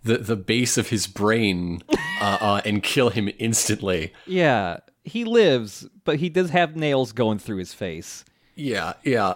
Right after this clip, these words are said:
Speaker 1: The, the hammer flies straight at Joseph and, uh, it gets plucked out of the air by Avdol. Good eyes.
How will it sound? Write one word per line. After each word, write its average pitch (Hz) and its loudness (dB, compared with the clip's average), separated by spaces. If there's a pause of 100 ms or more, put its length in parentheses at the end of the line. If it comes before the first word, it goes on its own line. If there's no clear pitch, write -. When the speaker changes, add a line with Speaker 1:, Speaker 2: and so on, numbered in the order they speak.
Speaker 1:
The, 127 2
the 120 0
hammer 151 2
flies 120 0
straight 113 2
at 107 -2
Joseph - 0
and, 107 2
uh, 104 -2
it 101 -4
gets 104 -2
plucked - -2
out 113 0
of 107 2
the 104 0
air 101 2
by 92 0
Avdol. 117 0
Good 110 2
eyes. 107 -2